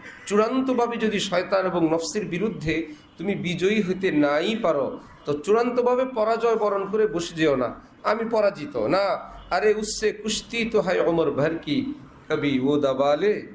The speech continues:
কবি তু দাবালে। তার সঙ্গে খেলা তো জীবন ভরের, সে কখনো তোমাকে পরাজিত করবে, কখনো তুমি পরাজিত করবা। ইয়ে রিশতা মোহাব্বত কা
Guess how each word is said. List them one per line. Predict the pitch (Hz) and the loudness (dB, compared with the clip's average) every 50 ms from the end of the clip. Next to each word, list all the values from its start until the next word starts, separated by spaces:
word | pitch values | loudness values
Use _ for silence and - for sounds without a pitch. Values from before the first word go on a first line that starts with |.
| - - | -8 -6
কবি | 139 135 131 156 185 208 - - - - - - - | -4 -2 0 -2 -2 -4 -6 -12 -16 -20 -20 -12 -6
তু | 185 196 208 | -2 -2 0
দাবালে। | 190 139 120 101 98 92 95 95 104 123 160 - - - - - - - | 2 0 0 0 -2 -4 -6 -6 -6 -6 -8 -8 -10 -16 -20 -20 -6 -4
তার | 180 175 | -4 -4
সঙ্গে | 180 - 214 214 220 214 214 | -2 -2 0 0 2 2 0
খেলা | 214 - - 185 190 208 214 | 0 0 -2 0 2 2 0
তো | 214 226 | 0 -4
জীবন | 208 185 226 220 254 254 254 | -4 -2 0 2 2 2 2
ভরের, | - 190 185 165 156 135 - - - - - - - | 0 0 0 0 0 -2 -4 -8 -14 -18 -20 -14 -8
সে | - 175 196 196 196 | 0 0 0 0 0
কখনো | 185 170 - 196 196 208 | -2 -2 0 2 2 2
তোমাকে | 202 202 190 190 190 180 185 170 | 2 2 2 2 2 2 0 -4
পরাজিত | 165 - 165 160 156 147 - 165 202 202 220 | -2 0 2 2 2 0 0 -4 -4 -2 -2
করবে, | 208 196 208 214 208 202 240 254 262 247 - - - - - - - | 0 0 0 0 2 4 2 2 2 0 -6 -14 -20 -20 -20 -4 -4
কখনো | 175 180 - 240 247 247 240 | -2 0 2 2 4 4 2
তুমি | 240 - - 226 254 294 302 | 2 0 -2 2 2 2 2
পরাজিত | 262 262 233 220 208 - 180 - 175 160 147 | 2 0 -2 -2 -4 -4 -6 -6 -6 -4 -2
করবা। | 151 139 127 127 120 110 117 - - - - - - - | -2 -2 -2 -2 -4 -4 -6 -10 -18 -20 -20 -20 -20 -8
ইয়ে | 139 156 190 214 | -2 0 0 2
রিশতা | 226 254 240 247 - - - 220 202 196 180 | 2 0 0 -2 -6 -2 -2 0 0 0 -2
মোহাব্বত | 185 - 185 175 - - - - 208 214 - - - | -2 -2 -2 -4 -4 -6 -6 -4 -4 -4 -4 -4 -2
কা | 180 156 127 - - | 0 0 0 -2 -6